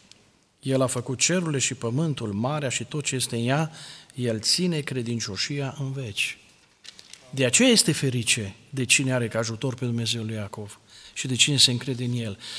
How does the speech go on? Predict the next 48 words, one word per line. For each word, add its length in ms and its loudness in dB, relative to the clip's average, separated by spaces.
Pentru 240 0
că 80 2
acest 300 4
Dumnezeu 800 2
al 180 -4
lui 140 0
Iacov, 540 -4
acest 340 6
Dumnezeu 680 6
care 160 2
este 160 4
vestit 500 4
de 120 2
Scripturi, 540 -2
nu 100 2
e 40 4
orice 260 0
Dumnezeu. 580 0
Nu 100 8
e 40 12
un 60 12
Dumnezeu 540 10
la 120 6
care 200 4
să 140 6
te 120 0
tot 220 2
rogi 320 4
și 140 4
El 100 4
să 140 2
n-asculte. 680 0
Măcar 340 4
că 100 4
uneori 340 8
vine 220 2
și 160 4
ispita 360 2
aceasta, 400 2
mai 180 2
ales 180 2
la 100 2
cei 180 2
bolnavi 400 0
de 80 -2
ani 100 0
de 80 -2
zile. 420 -2